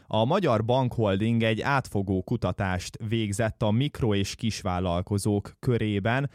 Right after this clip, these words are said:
Felmérte a legnagyobb nehézségeket, kihívásokat, ezeknek a társaságoknak az aktuális pénzügyi helyzetét,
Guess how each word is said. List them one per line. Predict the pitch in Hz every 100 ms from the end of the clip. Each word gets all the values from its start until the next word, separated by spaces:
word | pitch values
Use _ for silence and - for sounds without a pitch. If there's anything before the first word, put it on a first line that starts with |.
| - _
Felmérte | - 113 104 104 98 - 101
a | 95 95
legnagyobb | 107 104 107 95 98 92 87 98
nehézségeket, | 98 131 131 110 - 107 98 101 95
kihívásokat, | - 135 123 107 101 - 110 110 101 - - _
ezeknek | - 101 87 98 -
a | 98
társaságoknak | 104 107 - 107 104 101 95 104
az | 104 110
aktuális | 110 120 101 101 -
pénzügyi | - 131 117 107 107
helyzetét, | 104 107 101 - 104 -